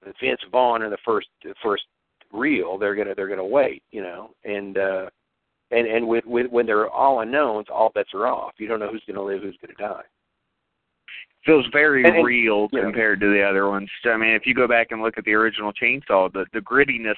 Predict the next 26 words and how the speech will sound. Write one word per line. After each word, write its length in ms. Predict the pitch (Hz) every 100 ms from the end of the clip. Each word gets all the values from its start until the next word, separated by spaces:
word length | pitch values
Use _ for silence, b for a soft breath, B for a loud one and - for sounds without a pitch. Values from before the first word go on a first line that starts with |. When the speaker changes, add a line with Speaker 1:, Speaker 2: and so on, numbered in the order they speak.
| -
Speaker 2:
of, 180 | 107 104 110
of 180 | 107
it 120 | 104 101
is 60 | -
Speaker 1:
Oh, 160 | 165
yeah. 120 | 135
Speaker 2:
what 160 | 247 -
made 180 | 107 104
it 60 | -
Speaker 1:
Oh, 40 |
Speaker 2:
feel 160 | 107 104
Speaker 1:
oh, 60 | 123
Speaker 2:
so 60 | 101
Speaker 1:
absolutely. 240 | 127 117
Speaker 2:
real. 260 | 98 87 - _ _ _ 127
Speaker 1:
Absolutely. 640 | 143 143 - 123 147 110 -
And, 280 | 175 147 139 B B B -
and 120 | 151
it 40 |
was 100 | 139 147
one 140 | 165
of 40 |
those 80 | 151
things, 180 | 151 120
it 40 |
was, 120 | 120